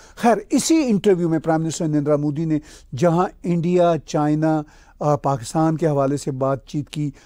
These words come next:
उन्होंने criticism of ending जम्मू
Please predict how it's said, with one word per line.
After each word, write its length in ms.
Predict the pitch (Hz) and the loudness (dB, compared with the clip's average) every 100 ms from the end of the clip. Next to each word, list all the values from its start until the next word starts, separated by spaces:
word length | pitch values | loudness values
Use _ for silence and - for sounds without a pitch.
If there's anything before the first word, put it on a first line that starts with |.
| - - | -16 -2
उन्होंने 440 | 180 185 185 185 | 0 2 2 0
criticism 760 | 175 - 240 233 - 185 156 - - | -2 -2 -2 -2 0 0 0 -4 -2
of 180 | 151 156 - - - - | 0 0 -4 -20 -14 -2
ending 580 | 196 196 196 214 151 - | 0 2 2 0 -2 0
जम्मू 560 | 175 180 202 196 185 | 0 0 0 -2 -4